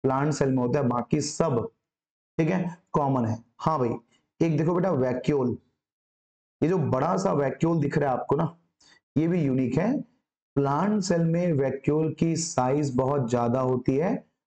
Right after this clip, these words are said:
और animal cell में जो vacuoles होते हैं वो एक से ज्यादा होते हैं मगर छोटे होते हैं, ये देख लो small size के होते हैं, ये vacuole है।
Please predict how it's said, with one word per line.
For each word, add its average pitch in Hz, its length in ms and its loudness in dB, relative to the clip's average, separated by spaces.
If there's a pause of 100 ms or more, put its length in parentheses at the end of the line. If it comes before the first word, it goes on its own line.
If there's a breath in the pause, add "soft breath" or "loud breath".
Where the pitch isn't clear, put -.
(120)
और 143 160 0
animal 131 480 0
cell 139 220 0
में 143 180 0
जो 139 140 0
vacuoles 160 640 -2
होते 127 240 0
हैं 131 260 0 (300 soft breath)
वो 151 100 2
एक 151 200 0
से 160 180 0
ज्यादा 120 340 0
होते 147 280 0
हैं 180 240 0 (840)
मगर 165 380 2 (160)
छोटे 165 380 0
होते 117 260 0
हैं, 117 60 0
ये 123 60 2
देख 143 120 0
लो 214 220 -2 (240)
small 143 460 0
size 120 320 0
के - 120 -2
होते 113 240 0
हैं, 107 200 -6 (200)
ये 135 120 2
vacuole 120 480 0
है। 110 80 -4